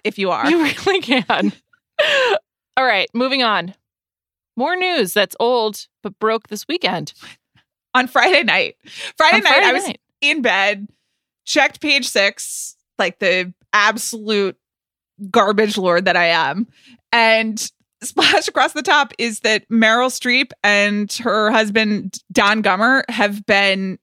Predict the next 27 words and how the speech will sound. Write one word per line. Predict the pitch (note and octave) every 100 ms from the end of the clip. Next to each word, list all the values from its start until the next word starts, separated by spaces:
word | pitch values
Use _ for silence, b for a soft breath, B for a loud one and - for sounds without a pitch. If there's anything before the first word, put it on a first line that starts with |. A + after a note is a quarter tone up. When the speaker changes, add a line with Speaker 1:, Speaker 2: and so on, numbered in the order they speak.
| -
Speaker 1:
separated | - G#3+ B3+ C#4 E4 D#4
for | B3
six | A#3+ C4 C4 A#3
years, | C4+ C5 - - _ _ -
Speaker 2:
Yeah. | G#4
Speaker 1:
but | F4
are | A#3
still | - C4 B3
married. | A#3+ D4 B4 - _ _ _ _ _ _ _ _
So | - D#4+
it's | D#4+ A4
Speaker 2:
Okay. | D#4+
Speaker 1:
like, | D#4+ C4+ _ _
it's | D#4+ - -
like | E4+ D4
Will | B3+ C4+
and | D4 B3+
Jada, | A#3 B3 D4+ C#4
but | A3+ G3+ -
they | A3+ A3
didn't | A3 A3 G3
tell | C4 G3+
anyone | B3 D4+ E4 F4+
and | A3+ F#3+
didn't | F#3 A3 B3+ - -
have | - A3+ A3+
a | A3+